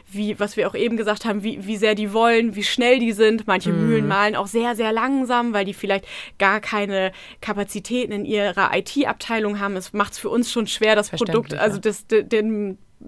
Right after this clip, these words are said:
Speaker 1: Prozess überhaupt zu starten,
Speaker 2: Mhm.
Speaker 1: wenn die irgendwie nicht erreichbar sind. Manche sind dafür aber auch super erreichbar und wir kriegen täglich eine Antwort.
Speaker 2: Ja.
Speaker 1: Ähm, das ist komplett unterschiedlich.
Speaker 2: Das ist, das ist ja auch sowieso dieses Phänomen, äh, dem wir uns jeden Tag hier stellen mit Fashion Cloud, mit einem digitalen Produkt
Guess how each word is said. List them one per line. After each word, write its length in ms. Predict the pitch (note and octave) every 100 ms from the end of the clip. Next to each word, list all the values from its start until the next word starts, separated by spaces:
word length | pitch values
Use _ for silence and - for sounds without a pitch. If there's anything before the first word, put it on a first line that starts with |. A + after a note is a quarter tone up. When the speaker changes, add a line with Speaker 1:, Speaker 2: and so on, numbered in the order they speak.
| -
Speaker 1:
Prozess 440 | - G#3+ C#4 C#4+
überhaupt 280 | A#3+ A#3 A#3
zu 100 | A#3+
starten, 580 | A3 - A#3 C#4+ - C4+
Speaker 2:
Mhm. 260 | D#3+ D3 D#3
Speaker 1:
wenn 180 | G#3+ A#3
die 220 | A3+ A#3
irgendwie 260 | G#3+ A3+ A3+
nicht 160 | B3
erreichbar 560 | B3+ A3+ B3 D#4 - B3+
sind. 220 | B3 C4+
Manche 260 | A3 A3+ A3+
sind 160 | A3
dafür 300 | A3+ G#3+ B3
aber 160 | A3 -
auch 120 | - - - -
super 400 | A3 A#3 F#4 C4+
erreichbar 760 | - C#4 B3 B3 A#3 - A#3 A#3
und 340 | - A3+ F3
wir 80 | A3
kriegen 240 | A#3+ A#3 A3+
täglich 480 | C#4 E4+ C4+ B3+
eine 140 | B3+ -
Antwort. 480 | C4+ B3+ A3+ A3 G#3+ - - -
Speaker 2:
Ja. 200 | D#3+ A3
Speaker 1:
Ähm, 200 | G#3 G#3
das 200 | A3 A#3
ist 120 | D#4
komplett 440 | - E4 D#4 C4+ B3
unterschiedlich. 680 | - E3+ E3 - - - -
Speaker 2:
Das 160 | E3 -
ist, 180 | G3 -
das 320 | F3 G3 A3
ist 120 | D#4
ja 120 | A#3 -
auch 240 | A#3+ -
sowieso 460 | - G3 G3+ F#3 C4+
dieses 320 | E3+ E3 E3
Phänomen, 640 | - E3 F3 F3+ F3+ E3 E3+
äh, 380 | B2+ D#3 D#3
dem 180 | C#3+ E3+
wir 80 | D#3+
uns 140 | D3+
jeden 180 | D#3 D#3
Tag 240 | D3 A3+ C#4+
hier 140 | C3
stellen 220 | - B2+
mit 120 | C3
Fashion 240 | - A#2+ B2+
Cloud, 220 | - C3
mit 120 | C#3+
einem 120 | B2+
digitalen 420 | C#3 G3+ D4 G3 G3
Produkt 380 | F3 D3+ E3